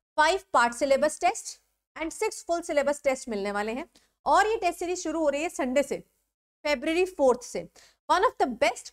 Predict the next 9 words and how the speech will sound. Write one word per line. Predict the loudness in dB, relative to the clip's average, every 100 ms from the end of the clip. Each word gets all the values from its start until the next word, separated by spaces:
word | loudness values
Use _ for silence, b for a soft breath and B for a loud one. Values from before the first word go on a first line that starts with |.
| -2
quality | -2 -2 -6 -6
questions | -8 -8 -10 -12 -14 _ _ _ 2
following | 4 2 0 0
new | -2 -2 -2
एनसीईआरटी | -4 -4 -2 -2 -2 -6 -8 _ 0
आपको | 0 0 -4
मिलने | -2 -4 -4
वाले | -4 -4
हैं | -6 -8